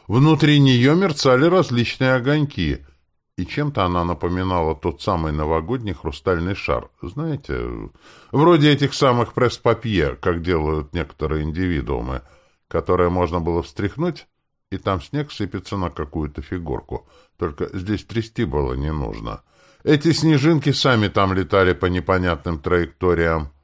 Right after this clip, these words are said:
Но сколько бы я ни рассматривал этот своеобразный кристалл, так и не смог понять того,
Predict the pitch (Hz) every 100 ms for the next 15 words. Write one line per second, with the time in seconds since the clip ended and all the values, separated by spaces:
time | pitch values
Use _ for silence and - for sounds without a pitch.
0 | _ _ _ - 85 90 - 92 80 85
1 | 85 85 82 85 90 - 165 170 98 76
2 | 71 71 67 - 76 80 80 76 60 58
3 | 62 76 73 - 55 55 _ _ _ _
4 | _ - 139 139 120 - - 71 69 76
5 | 71 69 69 82 78 101 143